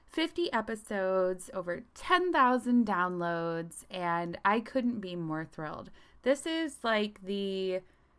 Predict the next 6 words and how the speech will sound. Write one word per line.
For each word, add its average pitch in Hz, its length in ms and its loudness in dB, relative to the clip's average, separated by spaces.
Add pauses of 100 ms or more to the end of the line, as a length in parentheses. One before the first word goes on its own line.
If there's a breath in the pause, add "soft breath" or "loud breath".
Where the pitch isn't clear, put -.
(140 soft breath)
second 277 1080 -2 (420)
longest 214 580 2
hobby 170 600 0
I've 160 220 -6 (100)
ever 214 220 -2
had 180 640 2